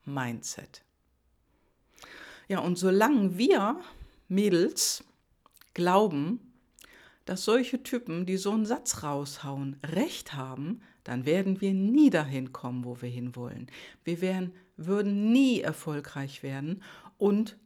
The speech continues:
unser Selbstbewusstsein bleibt klein. Und das ist definitiv an der Zeit, heute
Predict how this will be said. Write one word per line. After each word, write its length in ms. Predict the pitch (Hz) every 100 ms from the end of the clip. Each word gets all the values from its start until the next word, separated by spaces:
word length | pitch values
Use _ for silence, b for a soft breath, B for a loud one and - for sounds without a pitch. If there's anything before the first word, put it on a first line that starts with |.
| _ _ _ _ _ _
unser 300 | 175 170 165
Selbstbewusstsein 1160 | 151 208 - - - 190 151 151 - 165 156 160 _ _
bleibt 420 | 156 156 156 -
klein. 440 | - 220 170 104 - _ _ _ _ - B B B
Und 300 | B 170 165
das 200 | - 208
ist 260 | - 170 -
definitiv 640 | 185 196 180 170 - 170
an 180 | - 156
der 160 | 143 143
Zeit, 500 | - 226 180 175 - _ -
heute 500 | 180 180 - 139 175